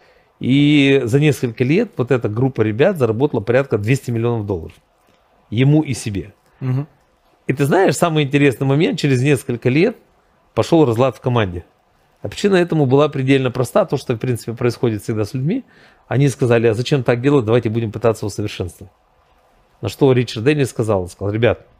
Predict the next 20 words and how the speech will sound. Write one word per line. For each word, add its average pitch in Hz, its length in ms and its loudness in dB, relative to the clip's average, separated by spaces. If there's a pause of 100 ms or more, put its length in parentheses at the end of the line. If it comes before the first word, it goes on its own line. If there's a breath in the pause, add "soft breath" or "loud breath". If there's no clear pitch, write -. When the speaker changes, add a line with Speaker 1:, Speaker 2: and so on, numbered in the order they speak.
(340)
Speaker 1:
в - 80 -20
трейдинге, 135 640 2 (140)
а, 107 840 -4 (920)
чтобы 117 260 -4
состояться 117 680 0 (200)
трейдером 156 440 2
быть, 101 160 -2 (460 soft breath)
нужны 117 300 0
две 127 180 2
вещи. 110 300 -2
Это 117 140 0
работоспособность 120 840 -2
и 123 40 0
адекватность, 98 560 -6 (540)
коих 165 260 4
есть 135 280 0
очень 131 340 0
малого 117 260 0
количества 110 400 -6
людей». 110 300 -6